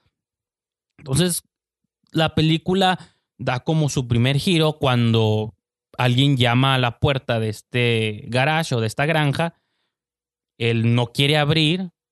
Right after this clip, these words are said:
porque sabe lo que puede pasar, pero es tan insistente el golpe que decide ir a asomarse y es una chica. Y es la primera persona, no sé en cuántos días, que no muere cuando se acerca.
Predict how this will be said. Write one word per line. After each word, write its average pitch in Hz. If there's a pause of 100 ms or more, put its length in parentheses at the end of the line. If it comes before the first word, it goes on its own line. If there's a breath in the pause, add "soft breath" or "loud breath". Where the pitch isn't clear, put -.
(220)
porque -
sabe 113
lo 123
que 120
puede 127
pasar, 147
pero 131
es 131
tan 185
insistente 139
el 156
golpe 147
que 113
decide 110
ir 147
a 156
asomarse 170 (500)
y 135
es 123
una 127
chica. 110 (1120)
Y 131
es 143
la 165
primera 143
persona, 151
no 131
sé 151
en 135
cuántos 131
días, 131
que 127
no 123
muere 131
cuando 117
se 107
acerca. 123